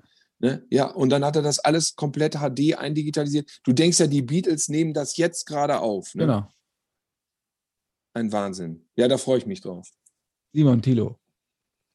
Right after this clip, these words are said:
Speaker 1: Mein Lieber.
Speaker 2: Unfassbar viel Spaß gemacht. Wir könnten, ich glaub, wir könnten noch
Speaker 1: Ja.
Speaker 2: einen Teil zwei machen. Das sollten wir vielleicht auch noch mal im nächsten Jahr, können wir das ja noch mal machen.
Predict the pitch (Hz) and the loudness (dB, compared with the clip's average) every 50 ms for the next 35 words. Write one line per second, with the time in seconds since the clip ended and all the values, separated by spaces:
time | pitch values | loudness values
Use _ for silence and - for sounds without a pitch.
0 | _ _ _ _ _ _ - _ _ _ _ _ _ _ - _ _ _ _ _ | _ _ _ _ _ _ -20 _ _ _ _ _ _ _ -20 _ _ _ _ _
1 | _ _ _ - 104 104 120 180 233 214 202 208 - - 185 170 - 185 175 160 | _ _ _ -2 2 4 4 6 6 6 4 4 4 2 0 0 2 0 0 0
2 | 180 175 - 180 175 185 - - 156 127 127 143 175 175 - - 147 147 - 185 | 0 -2 0 0 0 0 0 -2 -2 0 0 0 -2 -2 -4 -10 -10 -2 0 0
3 | 202 160 185 180 156 - - _ _ 143 - 185 190 170 170 - 175 196 - 185 | 0 0 -4 -8 -8 -10 -16 _ _ -4 0 0 2 2 2 2 2 2 2 4
4 | 175 175 170 175 151 160 156 - 156 160 165 160 - - - 185 190 185 143 120 | 2 4 6 6 4 4 2 2 4 4 4 4 0 0 0 0 0 2 0 -4
5 | 110 - 175 208 262 - 117 131 151 156 - 165 160 151 151 156 156 160 151 151 | -4 -6 -10 -10 -8 -6 -2 0 0 0 0 0 -4 -4 -2 -2 -2 -2 -2 -2
6 | 156 156 156 151 151 151 156 165 151 - - 156 151 151 165 202 220 214 - - | -2 -2 0 0 0 2 2 0 0 -2 -4 -4 -2 -2 -2 -2 -4 -4 -4 -4
7 | 180 175 175 165 160 - 165 160 156 147 147 147 170 202 - 139 139 170 185 - | -4 -2 -2 -4 -4 -4 -4 -2 0 0 0 0 0 -4 -4 -4 -4 -4 -6 -8
8 | - - - 127 | -12 -14 -18 -20